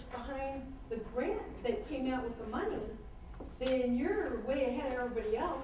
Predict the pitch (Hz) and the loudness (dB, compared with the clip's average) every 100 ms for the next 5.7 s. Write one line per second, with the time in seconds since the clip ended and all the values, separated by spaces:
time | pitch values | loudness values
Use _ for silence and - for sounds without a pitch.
0 | - 247 233 247 254 247 320 - 262 240 | -2 -2 -2 0 -2 2 2 4 2 2
1 | 247 - 247 240 285 269 254 240 233 220 | 2 0 0 0 0 0 0 0 -2 -2
2 | 285 - - 233 214 226 233 226 233 214 | -4 -4 -6 -8 -8 -6 -8 -8 -6 -6
3 | 214 - 339 339 - - - - - - | -8 -8 -6 -6 -8 -10 -12 -12 -12 -14
4 | - - - - - 240 226 233 214 214 | -12 -12 -12 -10 -6 -4 -4 -4 -6 -6
5 | - - - - - 247 269 | -10 -12 -14 -14 -6 0 2